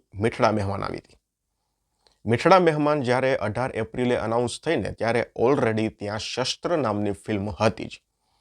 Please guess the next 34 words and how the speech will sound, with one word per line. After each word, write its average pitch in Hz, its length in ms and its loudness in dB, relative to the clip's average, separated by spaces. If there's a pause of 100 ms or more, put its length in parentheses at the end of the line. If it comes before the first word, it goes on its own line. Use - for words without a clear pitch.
(260)
છતાં 143 460 4 (140)
બિગ 120 240 -2
બોસ 127 380 -2
તરફથી 110 520 -6
એ 104 180 -6
ફિલ્મનું 104 500 -6
અનાઉન્સમેન્ટ 101 520 -6
થયું 147 380 0 (300)
અને 113 180 -2
શસ્ત્રને 143 800 2
પોસ્ટપોન 120 640 -6
થવું 104 320 -4
પડ્યું - 260 -8
હતું. - 160 -20 (800)
હવે 117 160 4 (180)
એ 156 220 10
જ 180 100 2
જે 175 200 4
કરમ 151 420 0
બિગ 147 140 4
બોસે 151 380 2
કર્યું 175 300 0
છે 135 140 0
ને, 117 200 0 (240)
એ 131 120 0
કરમની 135 540 2
ભરપાઈ 113 560 0
સત્યાવીસ 127 800 -2
ઓગસ્ટે 113 480 -4
થશે - 500 -2 (240)
એવું 113 260 4
અત્યારે 101 280 -4
લાગે 98 280 -2
છે. - 140 -14